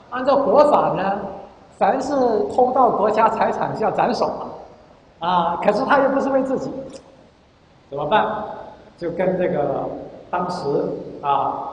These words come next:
那个吴越王啊来报告。那吴越王也是信佛的，他说：“那看看他是真的还是假的，啊，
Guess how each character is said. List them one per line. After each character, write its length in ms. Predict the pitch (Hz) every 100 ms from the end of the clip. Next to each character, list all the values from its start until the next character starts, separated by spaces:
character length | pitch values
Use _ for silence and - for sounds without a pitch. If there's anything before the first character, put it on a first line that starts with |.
| - - -
那 100 | 165
个 460 | 156 139 135 127 127 156
吴 140 | 170
越 160 | 233 196
王 260 | 139 135
啊 100 | 156 - - - - - - - - -
来 80 |
报 200 | 135 180
告。 380 | - 170 170 170 - - - - _ _ - _ _ _ _ -
那 120 | 175
吴 160 | 151 208
越 100 | 202
王 220 | 151 -
也 40 | -
是 80 | -
信 180 | 175 143
佛 160 | 117 -
的， 100 | - - _ - - _ _ _
他 60 | 143
说 120 | 139 143
：“那 160 | 160 - - - -
看 160 | 190
看 140 | 180 160
他 80 | 165
是 160 | 170 -
真 260 | 196 196
的 60 | 196
还 60 |
是 120 | - -
假 80 |
的， 1040 | - - - - _ _ - _ _ _
啊， 60 | 135